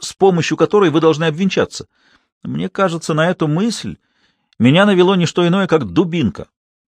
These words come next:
Ну, не то чтобы я боялся, вообще-то я ничего не боюсь.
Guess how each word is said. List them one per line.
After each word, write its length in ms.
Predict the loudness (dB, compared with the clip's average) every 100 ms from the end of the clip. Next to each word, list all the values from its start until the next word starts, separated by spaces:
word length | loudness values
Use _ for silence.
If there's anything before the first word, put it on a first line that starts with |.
| -14
Ну, 120 | -10
не 100 | -6
то 120 | -4
чтобы 200 | -4 0
я 80 | 2
боялся, 680 | 2 0 -2 -4 -6 -12 -16 -20 _ -12
вообще-то 240 | -10 -6
я 100 | -4
ничего 300 | -4 -2 -2
не 100 | 0
боюсь. 360 | 0 0 -6